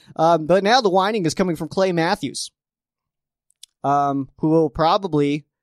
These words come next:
he probably just really needs his money because he can't get signed anywhere. So that's what my guess is.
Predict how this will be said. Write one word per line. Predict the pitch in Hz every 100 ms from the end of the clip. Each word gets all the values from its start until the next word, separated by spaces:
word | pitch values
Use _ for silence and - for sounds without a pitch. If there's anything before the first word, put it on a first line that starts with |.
| _
he | - 233
probably | 240 233 269 233
just | 160 143
really | 139 175 185 170
needs | 139 160 139
his | 120 113
money | 117 110 117
because | 131 - 127
he | 220
can't | 220 135
get | 131 -
signed | - 147 139 127
anywhere. | 117 120 117 113
So | - 156
that's | 196 262
what | 233 185
my | 165 170
guess | 156 160 -
is. | 156 147